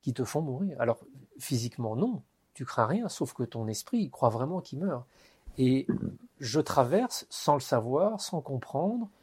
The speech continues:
euh, ces mondes du bardo qui sont décrits dans le texte tibétain, euh, et je comprends rien, et je suis absolument submergé par, euh,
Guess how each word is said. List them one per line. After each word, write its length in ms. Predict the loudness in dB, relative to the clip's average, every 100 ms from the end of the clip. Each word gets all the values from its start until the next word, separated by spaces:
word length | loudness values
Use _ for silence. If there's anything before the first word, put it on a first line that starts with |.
| _ _ _ _ _
euh, 320 | 2 2 0 -4
ces 260 | -4 2 4
mondes 240 | 4 2
du 100 | 0
bardo 420 | 0 2 2 0
qui 120 | -2
sont 160 | -6 -4
décrits 380 | -2 -2 0 -2
dans 200 | -4 -6
le 240 | -6 -6
texte 380 | -4 -4 -4 -8
tibétain, 480 | -6 -4 0 0 0 _ _ _ -20 _ _ -8
euh, 180 | -4 -4 -6 -10 -14 _ _ _ _ _ _
et 80 | 6
je 120 | 8
comprends 380 | 6 0 -2 -2
rien, 220 | 0 2 2 2
et 60 | 0
je 120 | 0
suis 220 | 0 2 4
absolument 400 | 4 2 2 2
submergé 720 | 0 -2 -2 0 0 2 0
par, 400 | 2 2 4 4
euh, 280 | 2 2 0